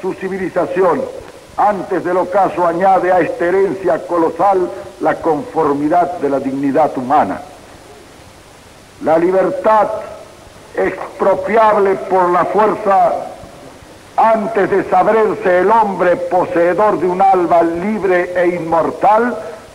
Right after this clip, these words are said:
no será nunca más suscep-, susceptible de completa extinción.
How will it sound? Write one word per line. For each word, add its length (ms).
no 240
será 240
nunca 540
más 260
suscep-, 640
susceptible 880
de 140
completa 640
extinción. 760